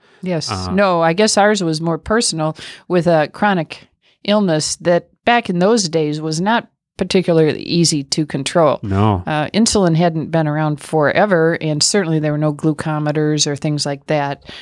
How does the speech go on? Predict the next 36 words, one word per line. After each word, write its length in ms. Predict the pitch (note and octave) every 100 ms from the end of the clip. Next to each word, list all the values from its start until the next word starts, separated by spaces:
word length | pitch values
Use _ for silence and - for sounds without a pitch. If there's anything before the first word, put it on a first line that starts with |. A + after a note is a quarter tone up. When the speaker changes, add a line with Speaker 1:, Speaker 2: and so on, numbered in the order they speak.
| - _
Speaker 1:
And, 340 | D#3 D3+ C#3+ D3+
um, 380 | D3 C#3+ C#3+ C3+
so 500 | C3+ F#3 E3+ D#3 D#3 - _ - - _ _ _ _
it 320 | - F3+ E3+ - _ _ _ _ _ _ _ _ -
was 300 | E3+ E3+ -
more 280 | F3+ F3 E3+
of 140 | D#3+
a 180 | D#3 D3+
personal 580 | - G#3+ A#3 - D#3 D3+
involvement 480 | D3+ D3 D3 D3 C#3+
Speaker 2:
Sure. 200 | G#3+ G#2
Speaker 1:
with 60 |
medicine 460 | D#3+ D#3+ D3+ D#3+ D#3
rather 400 | D#3 D#3 D#3 D3+
than, 420 | C#3+ D3 D3 D3
Speaker 2:
Yeah. 220 | B2+ C#3+ F2+
Speaker 1:
uh, 260 | C#3+ C3+ C3+ - _ _ _ _ _
uh, 320 | C#3+ - -
somebody 400 | C#3+ - E3+ D#3
being 500 | D3 D3+ D#3+ D3+ C#3+ -
in 180 | C#3+
the 80 | C3+
Speaker 2:
Oh, 60 | C#3
that's 100 | B2
Speaker 1:
field 280 | A3 C#3+ C#3
of 120 | B2+
Speaker 2:
interesting 60 |
Speaker 1:
it. 140 | F#2 F#2
Speaker 2:
to 60 |
hear. 180 | A2 F2+ _ _ _ - - _
Do 100 | C3+
you, 360 | C#3+ D3+ D#3+ C3+
um, 340 | A2 G#2+ G#2+ _
so 300 | - C#3 B2+
in 220 | B2 B2
your 600 | B2 B2+ B2 A#2+ A2+ F#2